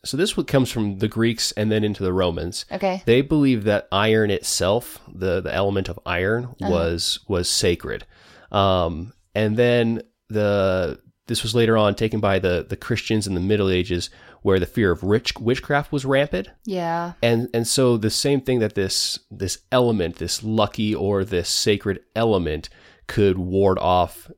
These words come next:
Speaker 1: demons or spirits or bad luck.
Speaker 2: Okay, but why in a horseshoe? Why not just
Speaker 1: 'Cause
Speaker 2: a
Speaker 1: that's what they're made out of. And they're probably easily
Speaker 2: Oh.
Speaker 1: accessible.
Speaker 2: Oh, that horseshoe. And then you would also have discarded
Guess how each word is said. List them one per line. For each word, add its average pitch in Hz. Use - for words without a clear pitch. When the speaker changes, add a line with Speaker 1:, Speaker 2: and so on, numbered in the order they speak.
Speaker 1:
demons 85
or -
spirits 78
or 82
bad -
luck. -
Speaker 2:
Okay, 202
but 220
why 220
in 233
a 202
horseshoe? 202
Why 170
not 175
just 175
Speaker 1:
'Cause 123
Speaker 2:
a 123
Speaker 1:
that's 101
what 101
they're 85
made 69
out 50
of. -
And 110
they're 98
probably 98
easily 220
Speaker 2:
Oh. 214
Speaker 1:
accessible. 190
Speaker 2:
Oh, 202
that 190
horseshoe. 190
And 214
then 202
you 196
would 196
also 190
have 170
discarded 165